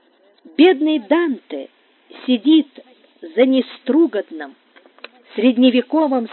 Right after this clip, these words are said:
столом с пером в руке. Он поднимает глаза от рукописи и смотрит в окно. Голос за кадром.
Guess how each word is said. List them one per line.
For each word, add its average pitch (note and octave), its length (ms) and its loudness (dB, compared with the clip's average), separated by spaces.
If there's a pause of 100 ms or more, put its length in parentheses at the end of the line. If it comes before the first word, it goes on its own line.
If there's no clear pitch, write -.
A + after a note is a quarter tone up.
столом D4 480 -2
с - 140 -20
пером C#4+ 420 2
в F3+ 60 -10
руке. F3 420 -10 (680)
Он B3+ 180 2
поднимает C4+ 580 0
глаза B3+ 400 2
от D4 120 -2
рукописи C#4+ 540 -2
и - 140 -6
смотрит C4 420 -2
в B3+ 80 -2
окно. A3+ 460 -6 (840)
Голос A#3 460 2 (100)
за A3 200 2
кадром. F3+ 580 -2